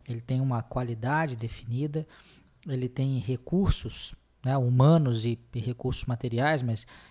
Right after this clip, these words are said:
vamos pensar nos humanos aqui, vou colocar H de humanos, recursos,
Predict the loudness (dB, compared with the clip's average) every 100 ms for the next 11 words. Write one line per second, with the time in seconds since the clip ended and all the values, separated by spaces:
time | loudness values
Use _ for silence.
0 | -10 -4 -2 0 -2 -2 -2 -4 -6 -4
1 | 0 2 2 0 -4 -6 -6 -6 -4 -4
2 | -2 -4 -2 -2 -2 -2 -2 -2 -2 -4
3 | -4 -6